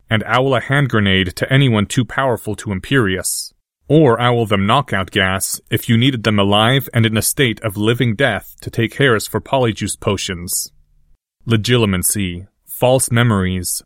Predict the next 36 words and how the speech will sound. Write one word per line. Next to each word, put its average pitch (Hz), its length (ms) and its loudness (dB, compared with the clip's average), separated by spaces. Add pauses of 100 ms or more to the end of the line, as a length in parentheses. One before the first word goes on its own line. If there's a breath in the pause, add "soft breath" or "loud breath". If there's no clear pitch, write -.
the 123 100 -2
Confundus 120 640 0
charm. 87 480 -4 (480)
It 123 100 2
was 135 300 2
ridiculous. 101 1040 -4 (240)
The 110 100 -2
magical 127 540 0
world 117 420 2
was 107 140 2
super 160 480 0
saturated - 840 -2
with 107 200 -4
ways 120 400 2
to - 100 -6
cheat. - 600 -8 (540)
Harry 165 280 2
might 147 220 2
not 143 180 2
do 151 240 2
any 147 240 4
of 113 120 0
those 135 200 4
things 151 280 2
himself 110 680 2 (100)
during 135 240 4
his 120 140 4
own 156 240 2
takeover 113 480 2
of 85 120 -4
Britain, 101 540 0
since - 280 0
he 160 100 4
was 131 100 2
constrained 135 540 0
by 107 100 2